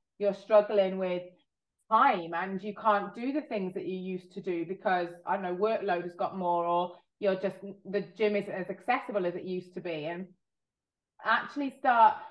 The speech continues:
I've, I've said this to a couple of girls in their check-ins this week about, um, like,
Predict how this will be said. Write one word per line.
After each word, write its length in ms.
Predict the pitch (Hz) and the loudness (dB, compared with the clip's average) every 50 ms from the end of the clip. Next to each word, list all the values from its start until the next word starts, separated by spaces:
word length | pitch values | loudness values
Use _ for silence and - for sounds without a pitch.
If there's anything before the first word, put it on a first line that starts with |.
| - _ - | -16 _ -4
I've, 120 | 240 240 | -2 0
I've 140 | - 254 240 | 0 0 2
said 160 | - 285 285 | 2 2 2
this 140 | 330 302 - | 2 -2 -2
to 80 | - 214 | -2 -4
a 40 | |
couple 280 | 220 - 226 226 - 247 | 0 0 -2 0 0 -4
of 180 | 220 208 196 - | -4 -4 -4 -2
girls 200 | 190 180 175 165 | -2 -2 -2 -4
in 60 | 196 | -6
their 100 | 180 175 | -10 -6
check-ins 360 | - 214 196 196 - 202 190 | -4 -6 -6 -6 -6 -10 -10
this 160 | 185 180 - | -10 -10 -6
week 220 | 214 220 220 220 220 | -6 -6 -6 -6 -6
about, 360 | 185 196 185 196 - - 208 | -2 0 0 0 0 0 0
um, 280 | 190 190 190 190 190 - - _ _ _ _ _ _ _ | 0 0 0 -2 -4 -8 -12 _ _ _ _ _ _ _
like, 280 | - 247 220 214 - | 0 4 4 4 4